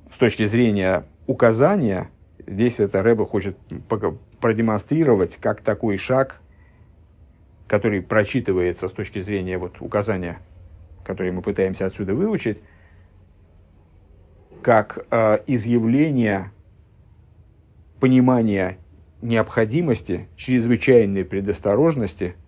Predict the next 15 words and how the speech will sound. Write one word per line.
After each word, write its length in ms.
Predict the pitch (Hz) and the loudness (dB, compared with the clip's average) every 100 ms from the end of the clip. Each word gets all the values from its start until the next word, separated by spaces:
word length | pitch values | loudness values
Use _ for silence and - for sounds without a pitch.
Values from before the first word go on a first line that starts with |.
| - - - - - - - | -20 -20 -20 -20 -20 -20 -12
в 120 | 117 127 | 2 4
области 400 | 117 110 90 104 | 4 2 0 -6
кот 280 | - 123 104 | -2 -2 0
шейшо, 640 | 104 92 - 175 120 98 - - - - - - _ - _ _ - - | -4 -4 0 0 0 -4 -12 -20 -20 -20 -20 -20 _ -20 _ _ -20 -16
даже 480 | 123 131 151 147 117 | 2 6 8 6 2
когда 380 | - 104 98 117 | 0 -2 2 2
в 80 | 113 | 2
области 300 | 110 98 110 | -2 -2 -4
кот 260 | 117 107 | -2 -2
шейдойрес 560 | - 101 131 156 110 - | -2 -2 2 2 2 0
подобная 480 | 98 101 123 120 95 | -4 -2 -2 -2 -2
предосторожность 840 | 104 104 - 107 120 107 95 - | -4 -6 -2 -2 -2 -4 -8 -8
не 100 | 101 | -8
актуальна. 500 | 95 113 92 82 90 - - - - _ - - - - - _ _ _ - - - _ _ _ - _ | -4 0 0 -2 -10 -18 -20 -20 -20 _ -20 -20 -20 -20 -20 _ _ _ -20 -20 -20 _ _ _ -20 _
Зайн. 460 | - 117 107 90 | -2 2 2 2